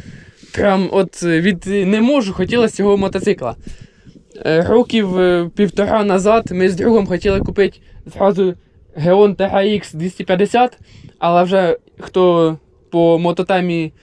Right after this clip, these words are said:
дужче шарить, то ви знаєте, що вже виробництво його все, закінчилось. Тож якось подумавши, подумавши, то я думаю, краще вже докину там двісті чи триста доларів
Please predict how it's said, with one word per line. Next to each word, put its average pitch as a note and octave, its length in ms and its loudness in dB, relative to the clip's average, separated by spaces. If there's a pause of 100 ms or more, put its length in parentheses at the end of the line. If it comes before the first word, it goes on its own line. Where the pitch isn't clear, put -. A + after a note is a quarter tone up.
(240)
дужче F3+ 320 0
шарить, A#3 400 0
то E3+ 100 -4
ви E3+ 120 0
знаєте, G3 300 -2
що E3 160 -4
вже F3+ 180 0
виробництво E3+ 520 -2
його F#3 280 -2 (380)
все, D#3+ 260 0
закінчилось. E3 720 -2 (340)
Тож F#3 200 4
якось G#3 560 0 (140)
подумавши, G3+ 540 2
подумавши, G#3 680 0 (400)
то E3+ 100 4
я F#3+ 140 2
думаю, F#3+ 400 0
краще G#3 440 0
вже F#3 180 2
докину F#3 360 0
там E3 240 -2
двісті F#3+ 320 0
чи G3+ 120 -4
триста G3+ 380 0
доларів F#3 480 2